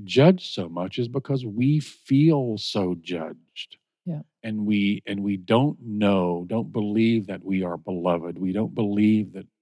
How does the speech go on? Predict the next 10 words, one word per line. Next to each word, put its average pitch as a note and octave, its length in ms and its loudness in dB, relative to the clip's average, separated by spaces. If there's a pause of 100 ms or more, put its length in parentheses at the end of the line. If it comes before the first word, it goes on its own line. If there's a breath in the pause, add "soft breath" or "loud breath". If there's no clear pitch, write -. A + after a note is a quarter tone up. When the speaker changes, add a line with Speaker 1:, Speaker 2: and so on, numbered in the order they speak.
(120)
Speaker 1:
God F#2+ 300 4
has F2+ 360 -2
our F2+ 220 0
picture F#2 520 -6
on F2 140 -6
God's E2+ 300 -4
fridge. F2+ 540 -8
And, - 180 -14 (100)
Speaker 2:
<laughs> - 220 -8
Speaker 1:
and, A2 180 -2